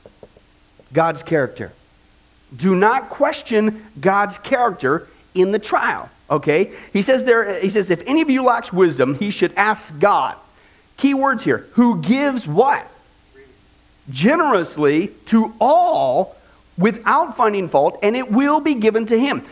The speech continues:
Now listen to what the original Greek says. This is cool. "Let him," the person going through the trial, "keep on presenting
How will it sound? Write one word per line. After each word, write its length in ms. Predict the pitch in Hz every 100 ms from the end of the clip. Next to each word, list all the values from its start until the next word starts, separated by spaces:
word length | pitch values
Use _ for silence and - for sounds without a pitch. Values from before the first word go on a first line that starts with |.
| -
Now 80 | 147
listen 200 | 240 254
to 40 |
what 140 | 240 240
the 60 |
original 300 | 180 202 185
Greek 240 | 156 180 175
says. 240 | 113 110
This 160 | 165 117
is 120 | 107
cool. 260 | 151 120 - - -
"Let 200 | 185 202 180 - _ -
him," 540 | 277 330 147 151 208 -
the 80 |
person 260 | - 214 214
going 200 | 214 233
through 100 | 240
the 80 | 254
trial, 400 | 254 165 135 180 - _ _ _ _ _ _ -
"keep 380 | 302 311 - 247
on 380 | 320 349 339
presenting 840 | - 311 262 330 240 147 135 196